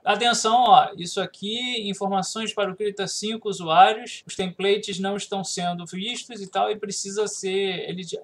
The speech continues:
o autor da ferramenta sabe que não está conseguindo abrir, os arquivos não estão sendo abertos pela versão cinco ponto zero, ele pede desculpas pela inconveniência e que vai tentar resolver isso de algum jeito. A solução,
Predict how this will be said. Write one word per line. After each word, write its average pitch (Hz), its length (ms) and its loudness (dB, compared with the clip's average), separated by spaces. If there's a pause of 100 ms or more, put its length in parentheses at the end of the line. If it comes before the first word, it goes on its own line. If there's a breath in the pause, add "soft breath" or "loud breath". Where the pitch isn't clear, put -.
(100)
o 240 220 0
autor 196 600 2
da 180 180 4
ferramenta 165 500 -6
sabe 196 360 4
que 185 100 -8
não 175 180 -4
está 147 500 2
conseguindo 147 1120 -6 (100)
abrir, 151 480 2
os 196 120 -4
arquivos 156 320 -6
não 156 80 -8
estão 151 240 -8
sendo 151 160 -8
abertos 139 280 -6
pela 139 200 -8
versão 139 280 -12
cinco 135 240 -14
ponto 160 180 -12
zero, 247 360 6
ele 220 140 0
pede 180 200 0
desculpas 160 460 -8
pela 160 180 -6
inconveniência 240 680 -6
e 254 220 -8
que 247 200 -10
vai 226 320 2
tentar 220 380 -2
resolver 202 420 -2
isso 196 460 -6
de 190 160 -4
algum 190 280 -6
jeito. 180 220 -8
A 233 160 6
solução, 233 760 -2